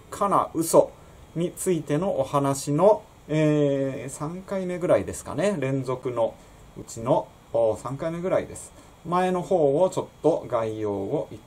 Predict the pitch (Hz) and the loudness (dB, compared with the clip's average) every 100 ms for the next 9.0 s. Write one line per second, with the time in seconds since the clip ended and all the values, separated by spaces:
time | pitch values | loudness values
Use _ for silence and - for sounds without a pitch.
0 | - - 107 - 104 110 98 98 - - | -16 -6 -6 -6 -12 -10 -8 -8 -10 -6
1 | - 196 - - - - - 147 156 139 | 4 4 4 -10 -20 -20 -8 2 2 2
2 | 135 156 - - - 139 139 131 120 139 | 0 -2 -8 -20 -4 4 4 4 4 4
3 | 123 107 127 120 113 113 127 156 151 151 | 4 2 0 -4 -6 -4 -2 -2 0 0
4 | 135 151 151 160 156 104 - 127 196 - | 2 0 -2 -2 -2 -6 -4 -4 -4 -6
5 | - - - 131 127 120 113 117 123 120 | -20 -12 -4 -2 0 0 2 2 2 -2
6 | 120 117 - 107 101 92 95 120 135 - | -4 -10 -4 0 2 0 -4 -6 -8 -10
7 | - - 107 107 107 - - 147 135 120 | -20 -8 -4 -2 -4 -4 2 2 4 0
8 | 123 170 143 101 95 104 113 113 - - | 0 -2 -2 -2 -4 -2 -2 -2 -4 -4